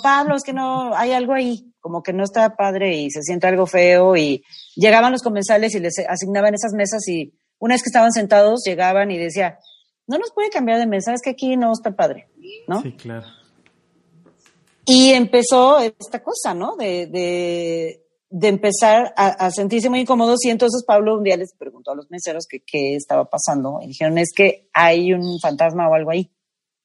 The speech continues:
Speaker 1: Y Pablo, "Ay, pero ¿cómo creen que, que, que, que no, no, ni acaso?". Y este, y dicen, "Sí, sí". Dice, "Ya de hecho alguno de los meseros ya vio que es una cosa negra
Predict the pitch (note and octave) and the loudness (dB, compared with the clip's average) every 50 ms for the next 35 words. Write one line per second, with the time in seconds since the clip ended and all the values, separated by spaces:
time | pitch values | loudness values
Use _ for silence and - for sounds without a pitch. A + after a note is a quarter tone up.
0 | _ _ _ _ - D#3+ D3 - E3+ E3+ D#3+ D#3+ E3 E3 F3 E3+ G3 B3 B3+ G3+ | _ _ _ _ -12 -8 -2 0 0 2 2 2 2 2 2 2 2 2 2 2
1 | A3+ G3 G3 G3+ G3+ G#3 G#3 G#3 - G3+ F#3 F#3 G3 G#3 G3 F#3+ E3 - - D#3 | 2 2 2 2 2 0 0 0 0 0 0 0 -2 -4 -6 -8 -12 -12 -12 -16
2 | C#3 - - E3 D3 D#3 - F3+ F#3 F#3 F#3 F#3 F#3 F3 F3 F3 E3+ E3 E3 E3 | -18 -12 -12 -12 -12 -4 -2 0 0 0 0 -2 -2 -2 -2 -2 -2 -2 -2 -2
3 | D#3+ D3+ C#3+ D3 F3 E3+ - B3 E4+ - _ _ _ _ _ _ _ _ _ _ | -2 -4 -2 0 -2 -2 0 -2 -4 -6 _ _ _ _ _ _ _ _ _ _
4 | _ _ _ - _ E3 E3 E3 D#3+ D#3 D3+ D#3 - E3+ E3 E3+ E3+ E3 D#3 - | _ _ _ -10 _ -2 0 2 2 2 0 0 0 2 2 4 2 2 0 -2
5 | E3+ E3+ G3+ C#4+ F#4+ F4 - C4 B3 C#4+ D4 A#3 G3 - F#3+ F3+ F#3 F#3+ F#3 G3 | -2 0 2 2 2 2 2 0 0 0 -2 -4 -2 -2 0 2 2 4 4 4
6 | G3 G3+ A3+ A3 G#3+ G3+ - A3+ G#3+ G3 G3 G3 F#3+ F#3 F#3 F3+ E3+ D#3 D#3 D3+ | 4 4 4 4 2 2 2 0 0 0 0 -2 -2 -2 -2 -2 -4 -8 -8 -10
7 | - F3 E3+ F3 E3+ F3+ E3 D#3+ E3+ D#3+ D#3+ - F3 E3 F3+ E3+ E3 D#3+ - D#3+ | -10 -8 -8 -6 -4 -4 -4 -2 -4 -6 -6 -8 -14 -16 -14 -14 -14 -14 -14 -14
8 | D#3 E3+ D3+ D#3+ D#3+ D3+ D3 - - | -16 -16 -14 -14 -14 -14 -14 -16 -18